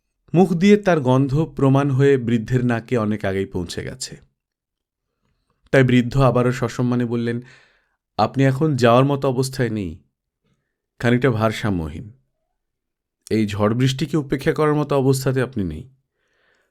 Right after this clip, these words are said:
কোনো বাস এদিকে নেই, আর উবার লিফটও আসবে না। আপনি পথ ভুলে সঠিক পথেই এসেছেন।" কল্লোলের মনে পড়ল,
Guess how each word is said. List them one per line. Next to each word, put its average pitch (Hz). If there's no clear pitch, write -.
কোনো 135
বাস 127
এদিকে 156
নেই, 151
আর 135
উবার 135
লিফটও 131
আসবে 92
না। 82
আপনি 131
পথ 120
ভুলে 156
সঠিক -
পথেই 127
এসেছেন।" -
কল্লোলের 240
মনে 175
পড়ল, 170